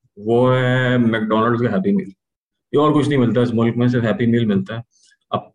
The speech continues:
सबके पास जो है एक लाख रुपए हैं, ठीक है। जब एक लाख रुपए सबके पास होंगे, सब चाहेंगे कि हमें हैप्पी मील चाहिए हो या मुझे वो एक बर्गर मिल जाए। जब वो बर्गर लेने के लिए जाएंगे,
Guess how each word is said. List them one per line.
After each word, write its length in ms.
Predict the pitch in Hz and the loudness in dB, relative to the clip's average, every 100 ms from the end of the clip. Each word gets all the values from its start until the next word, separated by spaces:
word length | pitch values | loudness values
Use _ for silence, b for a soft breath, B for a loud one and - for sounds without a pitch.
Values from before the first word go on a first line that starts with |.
| - | -12
सबके 420 | - 139 - 185 | -4 -4 -2 -2
पास 340 | 160 131 127 | 0 0 2
जो 180 | 120 117 | 0 0
है 260 | 117 127 123 | 0 0 0
एक 200 | 113 110 | -2 0
लाख 200 | 110 101 | -2 -2
रुपए 260 | 98 - | -6 -6
हैं, 60 | 98 - _ _ _ _ _ _ - | -12 -12 _ _ _ _ _ _ -4
ठीक 200 | 127 143 | -2 0
है। 80 | 120 | 0
जब 200 | 123 123 | -2 0
एक 200 | 123 147 | 2 2
लाख 160 | 214 214 | 2 2
रुपए 140 | 208 | 2
सबके 240 | 165 156 | 2 0
पास 160 | 185 180 | 0 2
होंगे, 280 | 156 156 185 | 2 2 2
सब 180 | 180 185 | 0 -2
चाहेंगे 360 | 170 170 185 | -2 2 2
कि 80 | 190 | 4
हमें 200 | 180 165 | 2 2
हैप्पी 240 | 131 127 | 2 2
मील 360 | 143 143 143 - - | 4 4 2 -2 -6
चाहिए 320 | 107 98 117 | -6 -2 0
हो 100 | 127 | 0
या 180 | 135 131 | 2 2
मुझे 300 | 123 117 135 | 2 2 2
वो 160 | 131 | 2
एक 160 | 120 135 | 0 0
बर्गर 240 | 104 98 | 0 0
मिल 180 | 113 95 | 0 0
जाए। 100 | 101 | 0
जब 80 | 117 | 0
वो 80 | 160 | 0
बर्गर 360 | 131 127 180 | 2 2 2
लेने 300 | 180 147 175 | 4 4 4
के 60 | 202 | 4
लिए 140 | 202 | 2
जाएंगे, 340 | 139 120 117 | 2 0 -2